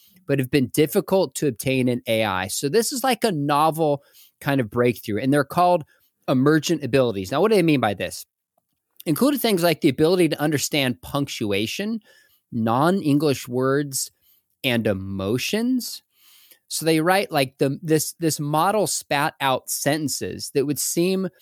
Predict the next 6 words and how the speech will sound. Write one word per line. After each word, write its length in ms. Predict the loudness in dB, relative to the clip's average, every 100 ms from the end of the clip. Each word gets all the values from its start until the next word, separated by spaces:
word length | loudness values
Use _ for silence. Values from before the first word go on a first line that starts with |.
| _ _
to 100 | -4
human 340 | 0 2 2 2
readers 440 | 4 4 4 2
very 340 | 2 2 2 0
natural, 960 | -2 -2 -2 -2 -6 -6 -8 -10 -14 _ _ _ _ -2
exhibiting 1000 | 0 0 2 2 4 2 2 2 0